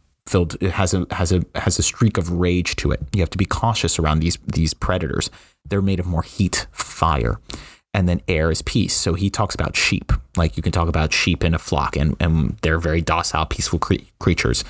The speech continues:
herd creatures, cattle as well. They would be constituted of more air. Now, of course, you have all of these elements present.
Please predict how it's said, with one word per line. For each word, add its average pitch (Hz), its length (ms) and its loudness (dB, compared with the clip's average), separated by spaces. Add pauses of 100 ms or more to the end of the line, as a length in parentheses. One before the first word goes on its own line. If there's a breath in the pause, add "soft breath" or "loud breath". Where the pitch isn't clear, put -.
(260 loud breath)
herd 95 340 -2
creatures, - 460 -2
cattle 78 400 0
as - 120 0
well. 78 340 2 (920 loud breath)
They 101 240 2
would 95 160 0
be 92 80 0
constituted 85 640 0
of 80 120 0
more 78 320 2
air. - 420 -2
Now, 98 240 0
of - 180 -10
course, - 520 -2
you 104 180 0
have 104 160 0
all 123 260 -2
of 101 80 -4
these 87 180 -4
elements 80 380 2
present. - 480 0